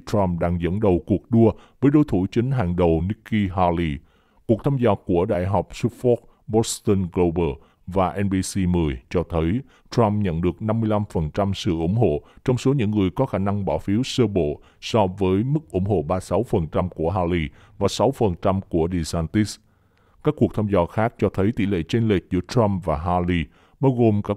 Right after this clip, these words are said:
cuộc thăm dò của C N N cho thấy Trump được năm mươi phần trăm ủng hộ,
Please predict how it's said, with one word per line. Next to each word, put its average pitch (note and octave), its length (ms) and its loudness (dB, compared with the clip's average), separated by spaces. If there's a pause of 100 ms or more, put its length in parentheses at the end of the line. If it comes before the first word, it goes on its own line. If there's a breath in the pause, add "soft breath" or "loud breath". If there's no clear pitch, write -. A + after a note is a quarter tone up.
cuộc G2 200 -2
thăm A#2+ 200 -4
dò F2+ 340 2 (100)
của F2 120 -2
C - 160 -8
N F#2+ 200 0
N F2+ 220 0
cho F#2 200 -2
thấy G2 320 0 (300 soft breath)
Trump F#2+ 360 2
được E2+ 220 -4
năm A#2 200 -2
mươi A#2+ 200 2
phần E2+ 180 -2
trăm G#2 220 -4
ủng F#2+ 180 -2
hộ, F#2 300 0